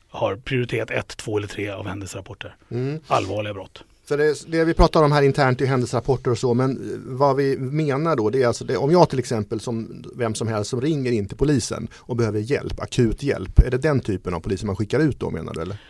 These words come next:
Speaker 1: Företrädesvis så är det det. Det kan vara någon av de andra poliserna som är ute och jobbar i yttre tjänst, men det, det är de patrullerna som vi vet att vi har till att, eh, tillhandahålla till de här typen av, eh, högt prioriterade uppdrag.
Speaker 2: Mm. Men då kan man ju säga om, om debatten, eh,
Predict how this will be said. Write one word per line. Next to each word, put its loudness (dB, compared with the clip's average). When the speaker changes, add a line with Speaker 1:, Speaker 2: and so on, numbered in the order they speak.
Speaker 1:
Företrädesvis 4
så 0
är 2
det -4
det. -6
Det -4
kan 2
vara 0
någon -2
av -4
de -4
andra -6
poliserna 0
som -8
är -6
ute -8
och -6
jobbar -8
i -4
yttre -6
tjänst, -8
men 0
det, 2
det -2
är 2
de 2
patrullerna 0
som -6
vi -8
vet 0
att -4
vi -4
har -2
till -4
att, -6
eh, -2
tillhandahålla -6
till -8
de -8
här -10
typen -12
av, -12
eh, -10
högt -6
prioriterade -8
uppdrag. -16
Speaker 2:
Mm. -12
Men -4
då 4
kan 4
man 6
ju 4
säga 6
om, 4
om -2
debatten, 2
eh, 4